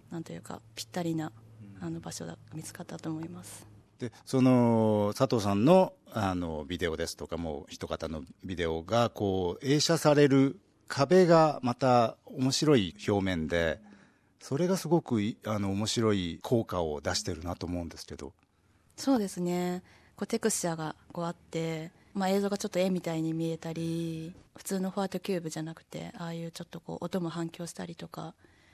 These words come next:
Speaker 1: あの、こう、作品を見て人がちょっとこう、考えるのにはすごくいい場所だなと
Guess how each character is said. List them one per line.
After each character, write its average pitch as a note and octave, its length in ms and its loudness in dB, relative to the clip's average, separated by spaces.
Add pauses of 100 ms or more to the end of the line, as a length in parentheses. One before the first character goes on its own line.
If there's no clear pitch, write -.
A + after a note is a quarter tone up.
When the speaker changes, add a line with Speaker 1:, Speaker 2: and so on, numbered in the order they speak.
(220)
Speaker 1:
あ F3+ 120 -8
の、 E3+ 260 -8 (140)
こ F3+ 100 -12
う、 - 20 -10
作 - 220 -8
品 G3 180 -2
を F#3 40 0
見 F#3+ 100 -2
て D#3+ 320 -6
人 - 240 -6
が E3 220 -6 (180)
ち - 80 -12
ょ - 40 -10
っ - 20 -
と - 80 -14
こ D#3 160 -10
う、 - 60 -12 (140)
考 F#3 240 -2
え F3+ 80 -2
る D#3+ 120 -4
の D#3+ 80 -2
に D#3 160 -4
は D#3 140 -10
す - 120 -10
ご E3 100 -6
く E3 200 -14
い E3 80 -10
い E3 60 -10
場 D#3+ 100 -12
所 D#3 160 -12
だ D#3+ 100 -12
な D#3 160 -12
と - 200 -18